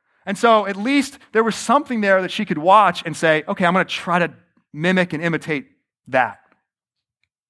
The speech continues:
The human heart needs examples to follow. Desperately. We need people, we need examples to follow. And Paul is saying here,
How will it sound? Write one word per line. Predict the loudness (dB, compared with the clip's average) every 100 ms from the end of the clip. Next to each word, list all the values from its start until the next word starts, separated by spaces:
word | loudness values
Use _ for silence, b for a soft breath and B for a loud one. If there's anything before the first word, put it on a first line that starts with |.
| _ _ _ -18 -12
The |
human | -6 -4 -2 -2
heart | 0 2 2 0 -4
needs | -4 -2 -2 -6 -14
examples | -12 -8 -8 -8 -16
to | -14
follow. | 0 2 2 -2 -16 _ _ _ _ _ _ 0
Desperately. | 0 0 -8 -10 -14 -6
We | -2
need | 0 2 2 2
people, | 0 0 2 2 0
we | -2
need | -4
examples | -4 0 0 0 -4 B B B B -12
to | -8
follow. | -4 0 2
And | 2
Paul | -2 0 0
is | 0
saying | -2 0
here, | 0